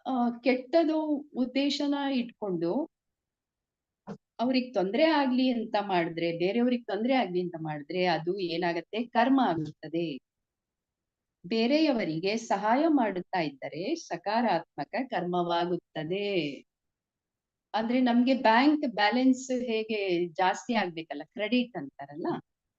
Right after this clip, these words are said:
ಆ ತರ ನಾವು ಬೇರೆಯವರಿಗೆ ಸಹಾಯ ಮಾಡ್ತಾ ಇದ್ರೆ ಏನಾಗತ್ತೆ? ಅದು ಪ್ಲಸ್ ಪಾಯಿಂಟ್ ಆಗತ್ತೆ, ಸಕಾರಾತ್ಮಕ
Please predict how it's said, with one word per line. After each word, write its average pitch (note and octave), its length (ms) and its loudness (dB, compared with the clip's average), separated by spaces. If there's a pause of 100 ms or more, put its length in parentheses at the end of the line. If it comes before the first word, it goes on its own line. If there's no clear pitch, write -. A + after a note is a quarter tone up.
(120)
ಆ C#4 120 0
ತರ F3+ 240 -6 (640)
ನಾವು B3+ 340 2
ಬೇರೆಯವರಿಗೆ D4+ 640 2
ಸಹಾಯ A#3+ 540 2
ಮಾಡ್ತಾ C4+ 520 0
ಇದ್ರೆ G#3+ 240 -4
ಏನಾಗತ್ತೆ? F#3+ 840 -4
ಅದು A#3+ 380 -4 (400)
ಪ್ಲಸ್ C#4+ 280 0
ಪಾಯಿಂಟ್ A3+ 460 0
ಆಗತ್ತೆ, F3 460 0
ಸಕಾರಾತ್ಮಕ F3+ 800 -4